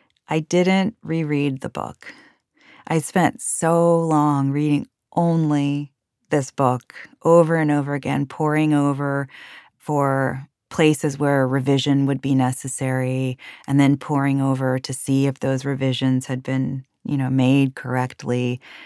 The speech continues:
And I started to feel terrified <laughs> of the book finally being finished and printed and published. And I didn't want to bring that feeling of apprehension into the studio.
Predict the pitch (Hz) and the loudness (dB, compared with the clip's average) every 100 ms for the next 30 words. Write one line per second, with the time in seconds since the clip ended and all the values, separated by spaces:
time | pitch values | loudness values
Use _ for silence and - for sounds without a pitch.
0 | - - - 139 139 139 131 131 123 - | -20 -20 -4 2 6 6 6 4 2 -4
1 | 139 - 156 165 208 - 160 - 139 135 | -8 0 2 4 2 0 -8 -6 -4 -2
2 | 139 151 180 - _ _ _ _ _ _ | -2 -2 -4 -8 _ _ _ _ _ _
3 | - - 127 120 - - 147 175 - - | -20 -4 -2 -2 -6 -4 4 4 4 2
4 | 175 185 160 151 170 160 - - 170 156 | 4 4 2 4 2 2 -2 2 4 4
5 | 156 151 139 135 151 143 139 139 - 147 | 4 2 0 0 4 4 4 0 -2 2
6 | 135 131 - 135 131 131 127 127 123 123 | 4 2 0 0 2 2 0 0 -2 -2
7 | 123 120 117 - - - - - 151 160 | 0 0 -2 -6 -14 -20 -18 0 4 6
8 | 170 170 147 127 127 131 123 - - 131 | 6 6 4 2 2 4 2 0 -2 0
9 | 131 127 127 120 131 123 120 120 - 147 | 0 0 -2 -4 -6 -6 -4 -4 -2 -2
10 | 113 113 98 104 - - 85 82 82 | -2 -4 -10 -12 -12 -12 -8 -6 -8